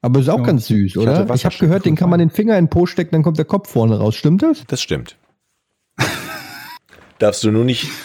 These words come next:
Speaker 3: wenn die gerade sich eingezogen sind, dann musst du wissen, wo vorne und hinten ist. Weil die haben nämlich
Speaker 2: Ja.
Speaker 3: scharfe, scharfe, äh, hier, wie heißt das? Nicht Zähne, sondern scharfe, ein Schnabel. Die haben einen Schnabel.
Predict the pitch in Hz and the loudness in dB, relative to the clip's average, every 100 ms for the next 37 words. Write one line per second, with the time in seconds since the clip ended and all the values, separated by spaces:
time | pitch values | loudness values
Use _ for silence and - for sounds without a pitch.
0 | - 127 110 107 101 85 101 - 95 104 | -16 0 2 4 2 0 -8 -2 0 0
1 | 104 92 92 110 - 135 123 107 110 - | -2 -2 -2 0 0 0 0 0 -2 -2
2 | 101 120 107 101 104 107 113 110 - 120 | -2 0 0 2 2 0 0 -2 -2 -4
3 | 65 67 - _ _ - - - - - | -4 -8 -12 _ _ -20 -20 -20 -20 -6
4 | 82 78 82 101 104 104 104 101 101 123 | -4 0 2 2 2 2 0 0 -2 0
5 | 95 82 - _ - - 90 - - - | -2 -4 -8 _ -12 -4 -2 -2 -10 -14
6 | - 80 80 - 76 71 69 _ _ _ | -14 -8 -6 -2 -2 -2 -4 _ _ _
7 | _ - _ _ _ _ 76 87 - 62 | _ -20 _ _ _ _ -4 -2 -2 -2
8 | 87 - - 80 101 90 85 76 73 76 | -2 -4 -2 2 2 2 2 2 0 -4
9 | - - - 80 - 85 78 - 117 131 | -8 -8 -4 -4 -2 0 0 0 0 0
10 | 80 73 78 - 85 85 78 - | 0 0 -2 -2 -4 -4 -8 -14